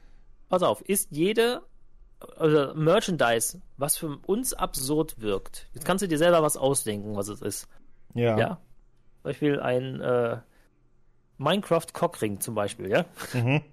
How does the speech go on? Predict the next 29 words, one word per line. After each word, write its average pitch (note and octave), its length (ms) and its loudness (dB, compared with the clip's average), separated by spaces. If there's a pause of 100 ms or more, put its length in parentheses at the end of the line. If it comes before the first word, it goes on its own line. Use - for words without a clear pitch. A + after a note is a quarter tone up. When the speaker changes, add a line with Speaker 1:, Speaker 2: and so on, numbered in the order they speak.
Speaker 1:
<laughs> - 220 -20
Speaker 2:
Interessant. B2 560 2 (920)
Speaker 1:
Ja. A2 220 2 (1400)
Ist G#3+ 160 4
es B3+ 140 6
für G3 280 2
denjenigen, D3 640 4
der C#3 160 4
sich C3 180 -4 (100)
d-, C3+ 140 -4
diese C#3 340 -4
Absurdität C3 840 0
oder B2 200 -2
eine D3 240 0
Absurdität A2+ 800 -6
kauft, A2+ 440 -2 (280)
überhaupt B2 480 -4
absurd A#2 640 -6
oder C#3 260 2
ist - 200 -4
es B2+ 100 -10
für - 140 -12
ihn A#2+ 200 -10
einfach A#2 340 -4
Normalität A2 800 -2 (120)
und B2 160 -8
für C3 220 -8
den A#2+ 160 -6
Außenstehenden G#2 960 -6